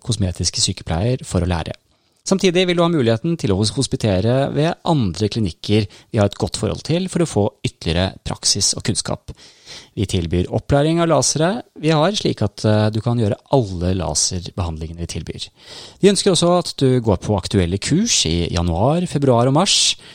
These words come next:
Vi kan tilby en garantilønn på femogtyve tusen kroner i måneden. I tillegg får du tredve prosent på behandlinger og ti prosent på produktsalg. Etter hvert som omsetningen øker, vil prosenter, eh, endre seg.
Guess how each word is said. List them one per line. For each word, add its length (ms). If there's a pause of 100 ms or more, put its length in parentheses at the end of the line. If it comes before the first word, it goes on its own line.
(260)
Vi 80
kan 80
tilby 380
en 100
garantilønn 640
på 160
femogtyve 460
tusen 260
kroner 220
i 80
måneden. 480
I 20
tillegg 480
får 240
du 100 (300)
tredve 320
prosent 320
på 160
behandlinger 640
og 160
ti 240
prosent 400
på 160
produktsalg. 640 (560)
Etter 220
hvert 160
som 80
omsetningen 580
øker, 380
vil 260
prosenter, 720
eh, 400
endre 240
seg. 160